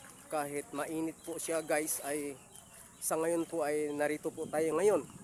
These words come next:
Ah, tulad sa sinabi ko na kahit mainit ay tatayahakin po natin para mayroon po tayong maisishare at may, may bahagi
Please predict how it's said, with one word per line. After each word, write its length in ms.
Ah, 80
tulad 240
sa 80
sinabi 400
ko 160
na 160
kahit 240
mainit 560
ay 240
tatayahakin 720
po 160
natin 320
para 320
mayroon 320
po 160
tayong 560
maisishare 500
at 160
may, 160
may 160
bahagi 400